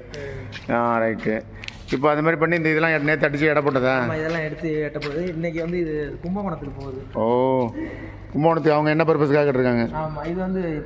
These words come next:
Speaker 2: எல்லாமே வறுக்கிறதுக்கு தான் போகுது.
Speaker 1: ஓ, எல்லாமே வறுக்கிறது தான்.
Speaker 2: இந்த சீசனுக்கு எல்லாம் வறுக்கிறதுக்கு தான் போகும். ப-, பத்து
Speaker 1: ஓ,
Speaker 2: மாய்ச்சர் வருது இப்ப எல்லாமே.
Speaker 1: சரி.
Speaker 2: மழை, மழை காரணத்தால.
Speaker 1: சரி, ஆயில்,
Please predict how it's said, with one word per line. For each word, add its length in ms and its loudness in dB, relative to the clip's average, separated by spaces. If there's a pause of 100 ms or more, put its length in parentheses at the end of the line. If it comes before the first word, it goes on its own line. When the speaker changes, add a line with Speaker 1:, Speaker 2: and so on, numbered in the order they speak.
Speaker 2:
எல்லாமே 240 -2
வறுக்கிறதுக்கு 520 -2
தான் 100 -6
போகுது. 160 0
Speaker 1:
ஓ, 60 6
எல்லாமே 340 4
வறுக்கிறது 440 4
தான். 260 2
Speaker 2:
இந்த 160 -2
சீசனுக்கு 460 -4
எல்லாம் 200 -2
வறுக்கிறதுக்கு 380 -4
தான் 180 -2
போகும். 280 -4
ப-, 200 -4
பத்து 160 0
Speaker 1:
ஓ, 140 6
Speaker 2:
மாய்ச்சர் 300 0
வருது 220 -2
இப்ப 200 -6
எல்லாமே. 400 -2
Speaker 1:
சரி. 180 6
Speaker 2:
மழை, 260 2
மழை 180 0
காரணத்தால. 540 -4
Speaker 1:
சரி, 280 2
ஆயில், 420 4